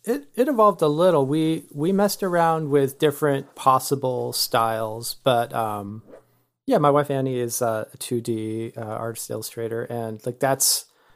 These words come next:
her natural style is really close to Wildermyth, and so it felt like a good fit to do something that she could produce very quickly and efficiently and reliably. Um, so we, we kinda just,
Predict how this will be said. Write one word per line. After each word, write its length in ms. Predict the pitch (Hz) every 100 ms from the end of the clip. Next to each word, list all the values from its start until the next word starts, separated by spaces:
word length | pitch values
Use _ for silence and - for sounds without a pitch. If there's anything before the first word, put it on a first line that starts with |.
| _ _ _
her 300 | 143 135 123 117 -
natural 400 | 135 127 - 123
style 400 | - 123 117 110
is 140 | 113
really 180 | 123 117
close 320 | - 117 113
to 380 | - 120 110 113
Wildermyth, 440 | 120 113 113 107 -
and 100 | 123
so 120 | 156
it 60 | 151
felt 160 | 208
like 160 | 165 143
a 60 | 131
good 220 | 139 123
fit 240 | - 127
to 60 | -
do 160 | 127 127
something 340 | 143 131 127
that 140 | 120
she 140 | - 139
could 220 | 139 123
produce 340 | 135 123 117
very 240 | - 123 120
quickly 580 | - 123 - 123 120 117
and 140 | 113
efficiently 680 | 113 131 - 120 123 110 113 _ _ - _
and 100 | 123
reliably. 600 | 117 113 107 107 110 110
Um, 640 | 127 120 117 110 104 107 110 _
so 180 | - 131
we, 240 | 127 143 139
we 60 | 135
kinda 240 | - 233
just, 340 | 185 160 -